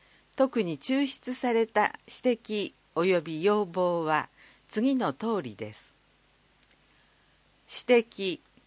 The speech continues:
一、海源放縮事業で南郷上野山公園に建設した東屋と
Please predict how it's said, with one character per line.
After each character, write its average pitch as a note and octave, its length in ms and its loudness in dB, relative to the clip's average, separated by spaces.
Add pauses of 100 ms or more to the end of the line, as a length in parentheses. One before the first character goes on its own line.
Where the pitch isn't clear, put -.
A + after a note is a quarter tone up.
(800)
一、 E3+ 480 -4 (920)
海 C4+ 260 2
源 C#4 360 2
放 C4 260 4
縮 C4 300 -2
事 B3 160 -2
業 F#3 280 2
で A#2+ 280 0 (240)
南 C#4 320 2
郷 F3+ 240 6
上 F#3+ 300 0
野 C#4 120 4
山 C#4+ 300 4
公 C#4+ 360 4
園 F3 220 2
に C3+ 140 0
建 A#3 300 0
設 A3+ 300 -2
し - 120 -4
た - 180 2
東 A3+ 420 0
屋 D3 160 0
と - 360 -2